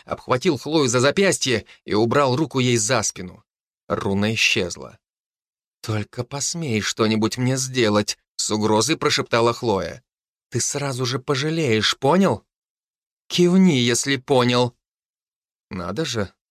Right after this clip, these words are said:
она использовала мое собственное выражение, чтобы меня же им и припугнуть. Сомнительный приемчик. Я ухмыльнулся и покачал головой. «Ну тогда держись.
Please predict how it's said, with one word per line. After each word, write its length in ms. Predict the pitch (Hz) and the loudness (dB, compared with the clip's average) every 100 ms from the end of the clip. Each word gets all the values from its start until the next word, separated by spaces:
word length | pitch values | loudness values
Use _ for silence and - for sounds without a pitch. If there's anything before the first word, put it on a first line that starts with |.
| - | -8
она 260 | 78 82 | -6 -4
использовала 600 | 95 - 120 123 113 113 | -4 -4 0 0 2 2
мое 200 | 110 113 | 2 0
собственное 500 | 110 - - - 113 | -2 -4 -10 -6 -2
выражение, 520 | 104 104 104 104 143 135 | 0 0 0 0 -2 -2
чтобы 260 | - 117 | -4 0
меня 320 | 120 117 110 | 2 2 0
же 260 | 131 170 - _ | 0 0 -2 _
им 240 | 120 113 | -2 0
и 200 | 160 165 | -2 -6
припугнуть. 720 | 131 156 - 160 156 208 - - _ _ _ | -6 -4 -2 -4 -2 -2 -2 -10 _ _ _
Сомнительный 600 | - - - 80 98 98 | -8 -6 -6 -4 -2 -2
приемчик. 600 | 110 104 98 101 - - _ - | 0 2 2 0 -4 -8 _ -4
Я 240 | 104 151 | 0 2
ухмыльнулся 640 | 147 147 143 160 220 214 226 | 0 2 2 4 4 4 0
и 200 | - 170 | 0 -2
покачал 560 | 151 - 131 - 120 | -2 -2 0 2 0
головой. 560 | 113 107 95 78 - _ _ _ _ _ _ - | 2 2 2 -2 -12 _ _ _ _ _ _ -2
«Ну 180 | 185 | 0
тогда 300 | 196 202 151 | 2 0 0
держись. 580 | 135 139 107 101 - - | 0 0 -2 -4 -6 -8